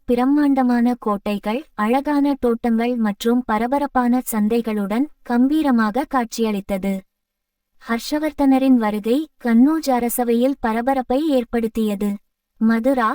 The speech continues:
அரசவைக்குள் நுழைந்தவுடன் அதன் ஆடம்பரத்தையும் அங்கு நிலவிய அரசியல் சூழ்நிலையையும் கண்டு வியந்தாள். அரசவையில் பல்வேறு மாநிலங்களின் தூதர்கள், அறிஞர்கள் மற்றும் வணிகர்கள் நிறைந்திருந்தனர்.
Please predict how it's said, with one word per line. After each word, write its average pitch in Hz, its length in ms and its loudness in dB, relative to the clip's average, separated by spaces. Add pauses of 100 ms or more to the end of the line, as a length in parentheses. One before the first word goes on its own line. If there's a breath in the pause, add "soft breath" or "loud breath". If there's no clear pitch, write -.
(160)
அரசவைக்குள் 269 800 -2
நுழைந்தவுடன் 220 800 0 (140)
அதன் 214 380 -2
ஆடம்பரத்தையும் 240 920 0 (120)
அங்கு 226 300 2
நிலவிய 254 500 4
அரசியல் 247 520 0
சூழ்நிலையையும் 233 920 2
கண்டு 240 320 4
வியந்தாள். 202 540 0 (800)
அரசவையில் 247 760 0 (120)
பல்வேறு 269 520 0
மாநிலங்களின் 240 840 2
தூதர்கள், 214 580 -4 (160)
அறிஞர்கள் 294 640 0
மற்றும் 240 420 0
வணிகர்கள் 226 640 0
நிறைந்திருந்தனர். 226 880 2